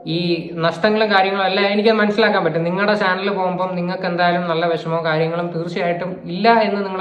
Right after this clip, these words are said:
പറഞ്ഞാൽ നിങ്ങൾക്ക് ഉണ്ട് എന്ന് എനിക്ക് നല്ല വ്യക്തമായിട്ട് മനസ്സിലാക്കാൻ പറ്റും. അത് നിങ്ങളുടെ കുറച്ച് നാളത്തെ ആ ഒരു സംഭവത്തിൽ സ്ട്രൈക്ക് കിട്ടിയപ്പോഴേ നിങ്ങളുടെ മാനസികാവസ്ഥ മനസ്സിലായി. അപ്പം നിങ്ങളത് മനസ്സിലാക്കേണ്ടത് എല്ലാവർക്കും ഇതേപോലെ വിഷമവും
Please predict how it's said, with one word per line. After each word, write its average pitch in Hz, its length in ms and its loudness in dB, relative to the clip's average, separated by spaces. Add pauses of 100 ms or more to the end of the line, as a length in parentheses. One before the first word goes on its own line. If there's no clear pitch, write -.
പറഞ്ഞാൽ 170 360 0
നിങ്ങൾക്ക് 160 300 0
ഉണ്ട് 202 180 0 (180)
എന്ന് 165 160 -2
എനിക്ക് 160 220 2
നല്ല 160 180 4
വ്യക്തമായിട്ട് 208 460 2
മനസ്സിലാക്കാൻ 160 460 0
പറ്റും. 156 220 -4 (320)
അത് 208 160 6
നിങ്ങളുടെ 214 260 4
കുറച്ച് 196 280 2
നാളത്തെ 185 420 0
ആ - 20 4 (100)
ഒരു 180 180 -2
സംഭവത്തിൽ 165 460 0
സ്ട്രൈക്ക് 165 360 0
കിട്ടിയപ്പോഴേ 170 480 0 (400)
നിങ്ങളുടെ 175 280 4
മാനസികാവസ്ഥ 170 480 2
മനസ്സിലായി. 135 280 -4
അപ്പം 170 140 -2
നിങ്ങളത് 202 340 2
മനസ്സിലാക്കേണ്ടത് 170 580 0 (540)
എല്ലാവർക്കും 180 460 4 (180)
ഇതേപോലെ 170 400 2 (100)
വിഷമവും 165 400 -2